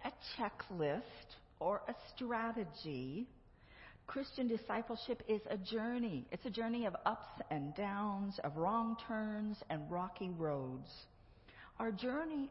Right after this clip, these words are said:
of faith is truly a road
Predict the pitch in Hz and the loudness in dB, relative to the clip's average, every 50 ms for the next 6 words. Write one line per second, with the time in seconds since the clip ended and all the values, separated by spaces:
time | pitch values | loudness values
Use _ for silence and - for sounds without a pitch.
0 | - - - - - - 269 294 269 - - 170 - - - - - - - - | -4 -8 -10 -10 -10 -8 -6 -6 -6 -8 -10 -10 -12 -16 -20 -20 -20 -20 -20 -20
1 | - - - - 208 - - - - - - 302 349 381 392 208 - - - - | -20 -8 -2 -2 -2 -2 -4 -10 -12 -8 -6 -4 -4 -2 -4 -4 -6 -6 -8 -10
2 | 208 - - - - - - - - - - - - - - - - - - - | -14 -14 -16 -20 -20 -20 -20 -20 -20 -20 -20 -20 -20 -20 -20 -20 -20 -20 -20 -20
3 | - - - - 185 175 180 185 196 180 147 135 151 196 | -20 -12 -8 -6 -4 -2 -2 0 0 0 0 0 -2 -2